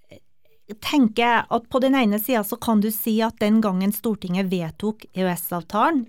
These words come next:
i nitten nittito, så kunne du, eh, betrakte det indre marked som en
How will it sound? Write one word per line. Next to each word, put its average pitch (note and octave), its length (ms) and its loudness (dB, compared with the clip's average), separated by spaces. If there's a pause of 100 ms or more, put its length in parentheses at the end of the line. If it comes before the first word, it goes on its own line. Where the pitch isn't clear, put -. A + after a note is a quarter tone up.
i F#3 100 -2
nitten G3 320 -2
nittito, G#3 520 -2 (500)
så A#3+ 380 0 (260)
kunne E3+ 320 -2
du, C#4+ 220 0 (180)
eh, A3 240 2
betrakte G3+ 760 -4 (260)
det G3 160 0
indre F3+ 320 2
marked F3+ 500 -2
som F3+ 220 0
en F#3 140 0